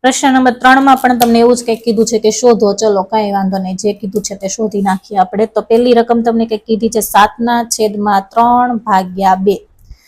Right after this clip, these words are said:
ચલો, તો સાતના છેદમાં ત્રણ. હવે પાછળની સંખ્યા અહીંયા છે ને એ તમને પૂર્ણ સંખ્યા આપેલી હશે આ પ્રશ્નમાં.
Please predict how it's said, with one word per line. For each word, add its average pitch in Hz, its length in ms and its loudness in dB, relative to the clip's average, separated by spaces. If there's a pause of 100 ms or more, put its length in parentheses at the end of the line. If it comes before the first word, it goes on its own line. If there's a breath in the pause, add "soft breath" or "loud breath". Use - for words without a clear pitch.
(300 loud breath)
ચલો, 185 220 -2
તો - 80 -8
સાતના 226 560 2
છેદમાં 202 460 -2
ત્રણ. 202 260 0
હવે 175 140 0
પાછળની 226 520 2
સંખ્યા 240 340 -2
અહીંયા 240 180 2
છે 262 140 -6
ને 226 180 -6
એ 220 120 0
તમને 214 220 -2
પૂર્ણ 226 300 2
સંખ્યા 190 360 -2
આપેલી 180 280 -4
હશે 180 160 -6
આ 180 40 -8
પ્રશ્નમાં. 180 500 -12